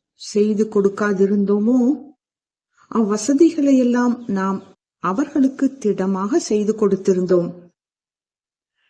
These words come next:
மேலும் அவர்களுக்கு செவிப்புலனையும் பார்வைகளையும் இருதயங்களையும்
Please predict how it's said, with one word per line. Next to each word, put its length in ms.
மேலும் 540
அவர்களுக்கு 720
செவிப்புலனையும் 960
பார்வைகளையும் 1000
இருதயங்களையும் 840